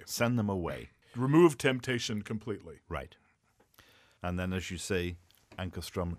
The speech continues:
Speaker 1: shoots him. And the final heroic act, as he's dying,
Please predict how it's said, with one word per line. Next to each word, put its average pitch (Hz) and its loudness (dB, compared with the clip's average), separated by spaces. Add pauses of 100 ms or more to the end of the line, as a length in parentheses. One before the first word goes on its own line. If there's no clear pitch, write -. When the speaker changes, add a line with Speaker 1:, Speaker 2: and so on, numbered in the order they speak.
(100)
Speaker 1:
shoots - -4
him. 95 0 (580)
And 80 -6 (280)
the - -14
final 123 6 (160)
heroic 107 0
act, 98 0
as 110 -2
he's 95 -6
dying, 92 -4